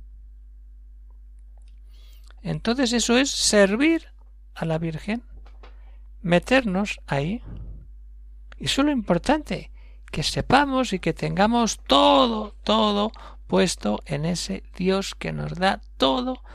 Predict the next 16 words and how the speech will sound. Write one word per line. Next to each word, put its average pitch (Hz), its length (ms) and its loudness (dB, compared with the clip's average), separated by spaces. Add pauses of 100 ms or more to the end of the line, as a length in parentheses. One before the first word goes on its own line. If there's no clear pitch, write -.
(220)
para 196 320 2
que - 180 -8
nosotros 180 760 -4
nos 147 240 -4
demos 175 440 -4
del 175 320 -6
todo 196 540 -2
a 196 160 -4
Dios. 202 520 -8 (1600)
Y 202 120 6
en 202 100 8
el 214 120 6
medio, 247 560 6
la 165 260 4
Virgen 190 540 -2
María. 214 600 -2